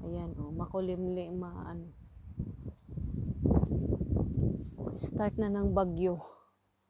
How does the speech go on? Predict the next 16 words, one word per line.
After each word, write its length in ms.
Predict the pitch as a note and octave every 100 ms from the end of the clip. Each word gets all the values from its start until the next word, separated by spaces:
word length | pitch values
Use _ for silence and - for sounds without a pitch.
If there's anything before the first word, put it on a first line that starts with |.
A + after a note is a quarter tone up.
| _ _ _ _ _ _ _ _ _ G3+
Ayan. 320 | F3+ F3+ E3 _ _ _ _ _ _ _ _ _ _ _ _ _ - - - - - A#3 F#3 F3+ F3+ F3+ C#4+ - G3
Tinatali 560 | G3+ G3 - G3+ G3
ni 160 | G3 G3
Habi 400 | G3 F#3 E3+ F3+
yung 640 | F3+ F#3 F3+ F3+ F3 F3 E3+
cardis 640 | - F#3+ F3 D#3+ F3+ - -
namin 480 | F3+ E3+ D#3 D3+ D#3 _
para 240 | A3 E3
hindi 320 | E3 E3+ E3+ E3+
siya, 560 | - E3 D#3+ D#3+ D#3+ - D#3 _ _ _ _ _ _ _ _ _ _ _ _ - -
kasi 320 | - F3+ F#3
namumulaklak 960 | F#3 F#3 F3+ F3 F3 F3 E3+ - F3 F3 -
na, 160 | D#3
sayang. 560 | D3+ F3 E3 D3+ D3+ D3+ _ _ _ _ _ _ - - - - - - - - - - - - _ _ - - _ - - - - _ - - _ -
Ayan, 320 | G3 F3 E3+
oh. 80 | D#3